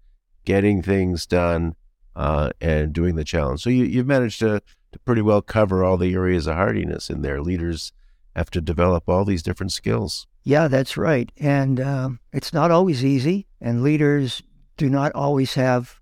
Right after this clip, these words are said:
Speaker 2: the luxury, I guess, of controlling what the challenges are and how, in what sequence they are presented,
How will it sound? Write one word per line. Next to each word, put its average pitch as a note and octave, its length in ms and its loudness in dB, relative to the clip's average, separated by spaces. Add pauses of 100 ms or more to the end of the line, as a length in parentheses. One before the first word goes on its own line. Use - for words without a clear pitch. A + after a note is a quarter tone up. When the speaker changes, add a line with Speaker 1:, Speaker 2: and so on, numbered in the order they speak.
(120)
Speaker 2:
the A#2+ 100 0
luxury, B2+ 540 0
I D#3 100 0
guess, D#3 420 -2 (180)
of - 280 -6
controlling C3+ 840 -2
what C#3 340 -2
the C3 80 -8
challenges C#3 580 0
are D3+ 300 0
and A#2 120 0
how, C3 440 0
in B2+ 160 0
what C3+ 200 -4
sequence - 800 -4
they C3+ 180 2
are C3+ 120 2
presented, B2+ 640 -2